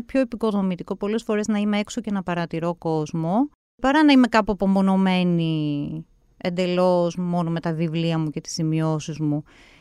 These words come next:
Γι' αυτό και σε ένα από τα διηγήματά μου, που λέγεται «Ο Mick Jagger είναι εχθρός μας»,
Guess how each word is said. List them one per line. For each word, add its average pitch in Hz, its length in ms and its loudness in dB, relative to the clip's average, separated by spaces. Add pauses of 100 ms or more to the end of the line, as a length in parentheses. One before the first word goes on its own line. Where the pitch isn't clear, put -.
(120)
Γι' 190 100 -4
αυτό 226 220 -2
και 277 440 6
σε - 140 0
ένα 311 120 4
από 339 80 -2
τα 247 100 0
διηγήματά 190 760 2
μου, 156 480 -2 (180)
που 180 100 -6
λέγεται 208 280 -2
«Ο 196 120 0
Mick 202 100 -2 (200)
Jagger 175 640 -2
είναι 165 240 -2
εχθρός 156 500 -2
μας», 156 380 -2